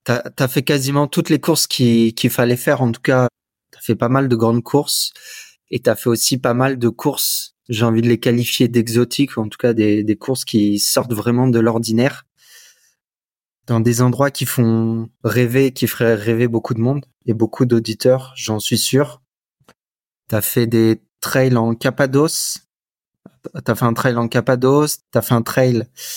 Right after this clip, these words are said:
Oman, t'as fait un trail en Afrique du Sud. Je voulais savoir,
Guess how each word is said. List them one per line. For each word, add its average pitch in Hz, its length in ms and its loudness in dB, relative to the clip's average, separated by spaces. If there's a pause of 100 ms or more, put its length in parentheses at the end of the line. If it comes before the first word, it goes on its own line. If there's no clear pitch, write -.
(600)
Oman, 131 540 0 (600)
t'as 113 120 -2
fait - 140 -2
un 110 140 2
trail 120 320 0
en 110 80 2
Afrique 127 360 0
du 117 120 -2
Sud. 151 480 0 (460)
Je 117 120 -4
voulais 139 120 2
savoir, 135 500 0